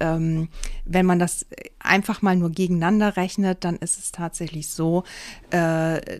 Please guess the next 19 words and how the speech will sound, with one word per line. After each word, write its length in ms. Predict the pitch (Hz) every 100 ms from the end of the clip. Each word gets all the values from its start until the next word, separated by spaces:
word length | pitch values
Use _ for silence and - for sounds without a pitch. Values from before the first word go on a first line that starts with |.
| -
dass 480 | 165 165 - - - -
der 320 | 175 160 -
Auszubildende, 1400 | 170 190 - - 185 190 185 180 - 170 185 185 180 180 185 - - - -
der 140 | 156
dann 160 | 156 151
Ge-, 420 | 165 151 - -
Geselle 380 | 175 165 202 202
geworden 480 | 175 185 180 170 -
ist 320 | 143 165 -
und 180 | 175 -
vielleicht 320 | 175 165 170
noch 80 | 165
eine 140 | 160
Fortbildung 560 | - 170 170 175 165 160
gemacht 380 | 160 160 -
hat, 200 | 175 -
wie 380 | 165 160 160 156
den 640 | - - - - 170 160 165
Meister, 720 | 151 165 175 - 170 165